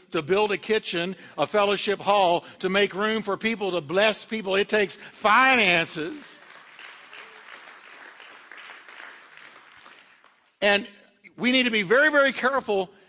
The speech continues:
that at least part of the ten of our life, when we get paid, God says,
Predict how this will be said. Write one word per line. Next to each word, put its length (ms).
that 260
at 180
least 560
part 440
of 220
the 60
ten 800
of 120
our 200
life, 500
when 180
we 120
get 280
paid, 580
God 260
says, 440